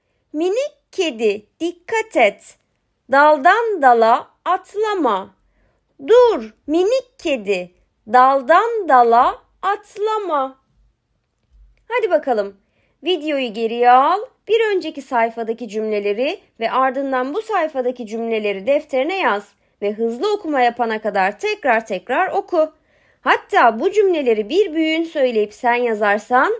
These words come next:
daha da güzel olur. Bir sonraki dersimizde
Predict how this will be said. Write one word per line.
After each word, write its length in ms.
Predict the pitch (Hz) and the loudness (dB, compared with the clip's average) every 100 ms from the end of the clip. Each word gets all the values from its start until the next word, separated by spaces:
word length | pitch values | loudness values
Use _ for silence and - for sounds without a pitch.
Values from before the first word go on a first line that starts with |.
| - | -8
daha 340 | - 175 226 269 | -10 -6 -2 0
da 80 | |
güzel 380 | 381 381 339 330 | 0 -2 0 2
olur. 380 | 269 208 196 - _ _ _ _ _ | 2 0 -6 -12 _ _ _ _ _
Bir 160 | 277 302 | -4 -4
sonraki 480 | 294 233 214 214 208 | -2 -2 0 -2 0
dersimizde 840 | 202 208 214 202 196 202 277 392 | 0 -2 -6 -8 -4 0 2 2